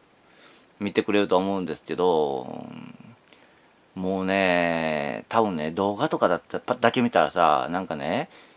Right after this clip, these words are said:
エムシーの若い女の子とね、イチャイチャしてるだけの動画とか思うかもしれないけど、あれ、演技じゃないんですよ。あの、動画の途中でいろんなハプニングとか、俺の叫び声とか入ってると思うんですけど、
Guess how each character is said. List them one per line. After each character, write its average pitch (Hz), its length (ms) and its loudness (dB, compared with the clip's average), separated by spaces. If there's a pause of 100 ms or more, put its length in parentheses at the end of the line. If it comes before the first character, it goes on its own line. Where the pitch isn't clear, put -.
(100)
エ 110 100 6
ム 113 100 4
シ 123 160 0
ー - 20 6
の 101 100 4
若 107 200 6
い 101 60 8
女 101 220 2
の 95 100 -2
子 90 80 -4
と 82 120 -4
ね、 82 180 -2
イ 87 60 -4
チ 110 100 0
ャ 98 40 4
イ - 40 -10
チ - 80 -4
ャ - 20 -2
し - 60 -8
て 107 100 -2
る 98 40 0
だ 101 100 2
け 101 100 -2
の 95 80 0
動 85 180 0
画 82 100 0
と - 80 -16
か 87 60 2
思 101 200 2
う 104 60 -4
か 104 100 -2
も 92 80 -4
し 95 80 -8
れ 87 60 -2
な 80 60 -2
い 69 60 -6
け 78 120 -10
ど、 76 200 2
あ 98 60 4
れ、 101 200 2 (540)
演 170 240 2
技 190 100 -4
じ 160 80 6
ゃ 113 40 8
な 107 180 4
い 113 60 -2
ん - 20 -4
で 82 80 -6
す - 100 -14
よ。 - 120 -12 (1700)
あ - 80 -8
の、 85 280 -6
動 117 260 6
画 127 100 8
の 135 140 4
途 113 140 0
中 104 200 0
で 98 280 2
い 95 60 -4
ろ 107 100 4
ん 107 80 2
な 101 60 2
ハ 135 120 6
プ 127 100 0
ニ 104 140 2
ン 95 60 -2
グ 90 100 -8
と - 120 -6
か、 78 420 8
俺 92 160 2
の 101 100 -2
叫 135 300 0
び 120 100 2
声 92 220 4
と 80 100 -4
か 71 80 -2
入 87 140 0
っ - 40 -4
て - 120 -2
る 110 80 0
と 104 80 2
思 98 160 0
う - 20 -2
ん 90 40 -4
で - 80 -8
す - 60 -18
け - 120 -12
ど、 87 200 2